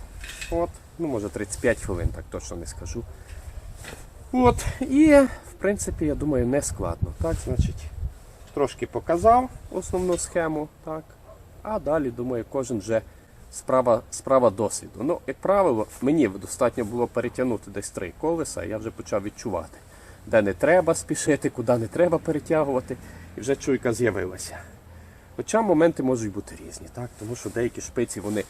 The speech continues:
коротенькі, там ледь-ледь тільки чуть-чуть різьби треба брати. Деякі довші,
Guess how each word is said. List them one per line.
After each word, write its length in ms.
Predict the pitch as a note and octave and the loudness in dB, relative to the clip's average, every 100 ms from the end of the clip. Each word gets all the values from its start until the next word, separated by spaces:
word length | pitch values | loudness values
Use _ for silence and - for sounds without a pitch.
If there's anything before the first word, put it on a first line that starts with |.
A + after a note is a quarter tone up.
| - - - | -10 -20 -6
коротенькі, 580 | A#2+ A2 C#3 C3+ - | -4 0 0 0 -4
там 220 | - A2 B2+ | -4 0 2
ледь-ледь 380 | D3+ C3 B2+ | 2 2 0
тільки 240 | - A#2 A#2 | 0 -12 -12
чуть-чуть 380 | A2 - A#2 A2+ | -12 -12 -12 -10
різьби 340 | G#2 A2 G2+ - | -10 -8 -8 -10
треба 240 | F#2+ F2+ F2+ | -12 -10 -8
брати. 420 | G2 F#2+ - - - - - - - | -2 -2 -4 -16 -20 -20 -20 -10 -2
Деякі 280 | C#3 - F#2 | 0 -2 -4
довші, 500 | A#2 G2+ F2+ - | 0 0 0 -8